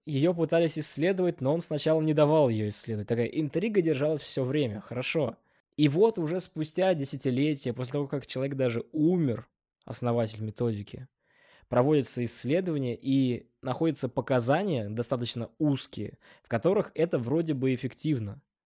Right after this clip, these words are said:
Вполне возможно, здесь, э, намешано очень много всего,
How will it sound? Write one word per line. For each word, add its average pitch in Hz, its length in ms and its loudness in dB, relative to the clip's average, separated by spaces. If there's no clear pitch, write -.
Вполне 143 400 4
возможно, 170 500 4
здесь, 135 560 -2
э, 113 360 0
намешано 139 560 0
очень 131 240 -2
много 127 260 0
всего, 175 560 0